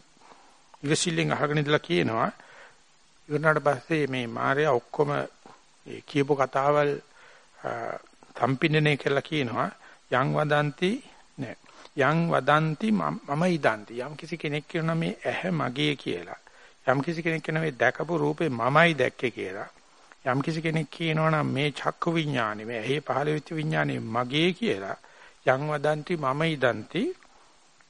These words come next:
යෝ වදන්ති මමන්ති ච. මට ඒක ඇහැ මගේ පාලනය යටතේ පවත්වන්න පුළුවන්.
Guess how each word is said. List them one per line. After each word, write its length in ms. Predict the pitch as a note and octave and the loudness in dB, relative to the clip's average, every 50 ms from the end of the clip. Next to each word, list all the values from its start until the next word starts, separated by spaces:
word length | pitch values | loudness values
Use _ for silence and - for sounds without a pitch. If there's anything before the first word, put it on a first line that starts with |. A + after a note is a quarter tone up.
| _ - | _ -6
යෝ 280 | C#3 B2 C3 D3+ F3 F#3+ F#3+ | 0 4 6 8 8 8 8
වදන්ති 460 | F#3+ F#3+ E3 F3 F3 E3 E3+ - A3 | 8 6 6 4 4 4 2 0 0
මමන්ති 480 | F#3 F3 E3 E3 D#3+ D3 C3+ B2+ - A#2 | 0 2 2 2 0 -2 -2 -6 -10 -12
ච. 100 | - - A2+ - - _ - _ - | -8 -8 -8 -8 -10 _ -20 _ -10
මට 280 | C#3 C#3 C#3 D3+ D3 - | -6 -4 -4 -4 -2 -2
ඒක 240 | E3+ E3+ F3 F3 F#3+ | -2 -2 -2 -2 -2
ඇහැ 320 | F3 D3+ C3 - G3 G#3 | -4 -2 0 0 0 0
මගේ 300 | F3+ E3+ E3 E3 F#3+ G3 | 2 0 -2 0 -2 -2
පාලනය 360 | F3 - F3+ E3 E3+ F3 F3+ F#3 | -2 0 0 0 0 0 -2 -2
යටතේ 220 | F3 F3+ F3 E3 | -2 -4 -4 0
පවත්වන්න 440 | E3+ D#3+ D#3 - - D3 C3 B2+ A#2+ | 2 2 2 2 0 0 0 0 -2
පුළුවන්. 300 | A2+ G#2+ G#2+ G#2+ C3+ | -4 -6 -4 -4 -4